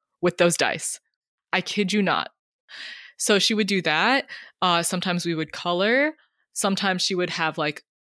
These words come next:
other more, like, educational games. Like, we would do, I think we had, like, this one game. It's like, I wanna say it's called Tanagrams, where it's like you would, uh, like, have this blacked out shape and you would have to figure out where the shapes go in order to, like, make that shape.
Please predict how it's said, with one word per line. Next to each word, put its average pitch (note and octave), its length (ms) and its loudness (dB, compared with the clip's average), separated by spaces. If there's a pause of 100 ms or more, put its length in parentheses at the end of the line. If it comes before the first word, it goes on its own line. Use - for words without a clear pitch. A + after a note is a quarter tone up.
(120)
other F3+ 340 2
more, E3 200 0
like, D#3+ 220 0
educational F3 640 -2
games. F3+ 340 -2
Like, D#3 140 -2
we E3+ 100 -2
would D#3+ 180 -2
do, D#3+ 480 -2
I E3 100 -6
think A#3 260 -2
we B3 100 0
had, F3+ 300 -2
like, D#3 320 -4 (300)
this F3 220 -2
one G#3 240 0
game. G#3+ 340 2 (340)
It's - 240 -8
like, A3+ 240 -8
I G#3+ 80 -2
wanna D4+ 180 -2
say C#4+ 120 -2
it's B3 100 -4
called - 240 -4
Tanagrams, D4 800 -4 (520)
where F#3+ 240 4
it's F#3 180 0
like F3 280 0 (420)
you F#3+ 180 0
would, G3 340 4
uh, E3 380 2 (640)
like, F3+ 300 0
have G3 240 0
this F#3+ 140 0
blacked F3+ 340 0
out F3+ 140 0
shape E3+ 220 0
and E3+ 80 -4
you E3 60 -4
would D#3 80 -4
have E3 140 -6
to - 140 -14
figure G#3 240 2
out G3 160 2
where F3+ 120 4
the E3+ 80 0
shapes - 360 0
go E3 240 4
in D#3+ 80 0
order D#3 240 -2
to, D#3+ 160 -6
like, D3 220 -4
make E3+ 320 -2
that D#3 140 -6
shape. - 300 -2